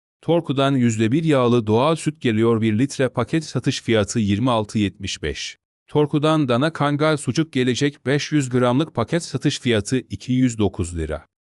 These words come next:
Aknaz'dan yarım yağlı dilimli tost peyniri geliyor, bin gramlık paket satış fiyatı yüz doksan dokuz lira.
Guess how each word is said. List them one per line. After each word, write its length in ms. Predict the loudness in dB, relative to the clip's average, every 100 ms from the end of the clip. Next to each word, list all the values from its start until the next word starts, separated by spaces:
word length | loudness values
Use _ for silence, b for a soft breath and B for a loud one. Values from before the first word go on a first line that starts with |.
| _
Aknaz'dan 560 | -8 -2 -2 0 0 2
yarım 300 | 2 2 2
yağlı 340 | 4 4 2
dilimli 340 | 2 2 0 0
tost 300 | -2 -2 -2
peyniri 340 | 0 2 0
geliyor, 460 | 2 2 2 2 2
bin 180 | 0
gramlık 440 | 0 0 0 -2 -2
paket 280 | -4 -4 -4
satış 340 | -4 -4 -4
fiyatı 400 | 0 0 0 -2
yüz 280 | 0 0 0
doksan 440 | -2 -2 -4 -2
dokuz 360 | -2 -2 -4 -4
lira. 260 | -6 -8